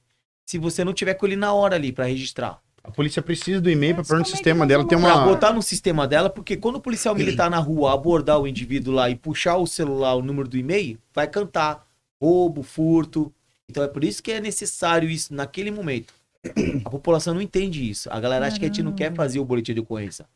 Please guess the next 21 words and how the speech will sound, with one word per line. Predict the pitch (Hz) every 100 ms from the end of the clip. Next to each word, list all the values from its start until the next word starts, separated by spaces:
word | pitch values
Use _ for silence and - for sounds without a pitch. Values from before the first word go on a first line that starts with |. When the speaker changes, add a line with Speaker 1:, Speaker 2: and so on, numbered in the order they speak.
| _ _ _
Speaker 1:
Não | 190
é |
que | 226
a |
gente | 214 214
não | 190
quer | 175 160
fazer, | 147 117 117 - _ _ _
não | 120
quer | 127
fazer | 131 127
o |
boletim, | 123 120 120 107
a |
gente | 113 -
até | - -
Speaker 3:
Quer | 170
Speaker 1:
faz. | - 131 156
Speaker 3:
fazer | 175
bem | 294
feito. | 320 294 185 143